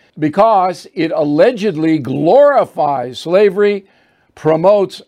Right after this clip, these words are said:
racism, and whitewashed the history of the Civil War, according to H B O.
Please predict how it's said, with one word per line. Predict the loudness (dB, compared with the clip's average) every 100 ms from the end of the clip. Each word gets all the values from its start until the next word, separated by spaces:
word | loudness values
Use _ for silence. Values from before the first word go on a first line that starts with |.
| -14
racism, | -12 -4 0 0 -4 2 2 2 -2 -2 -4 -12 _ _ _ _ -6
and | -4 -4 -6 0
whitewashed | 2 2 -2 _ _ -6 0 2 0 -2 -8 -18
the | -16 -10
history | -8 -8 -8 -6 -4
of | -4
the | -6
Civil | -10 -4 -4 -2 -4 -4
War, | 0 2 4 2 2 -2 -10 _ _ _ _ _ _
according | -6 -2 0 0 0 -4
to | -4 -2 -2 -4 -6 -4
H | -4 -4 -4
B | 0
O. | 0 0